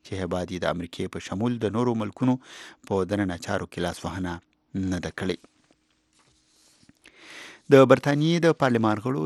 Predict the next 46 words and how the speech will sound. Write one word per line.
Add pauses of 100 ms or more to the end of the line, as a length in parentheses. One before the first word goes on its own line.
د (100)
ګل
پورز
ناوخته (140)
په
یو
قرارداد
خپله (120)
رای
ورکړې
چې
د (100)
یورپي (120)
یونین
نه
د
برتانیې
ځان
له
کېدو (120)
واک (140)
اختیار (520)
د
وزیر
اعظم (140)
تیریسا
مې
نه (160)
په
خپلو
لاسو
کې
واخلي. (560)
د
برتانیې
د
پارلمان
په
ښکته
ایوان
یا
هاوس
آف
کامنز
کې (560)
دغه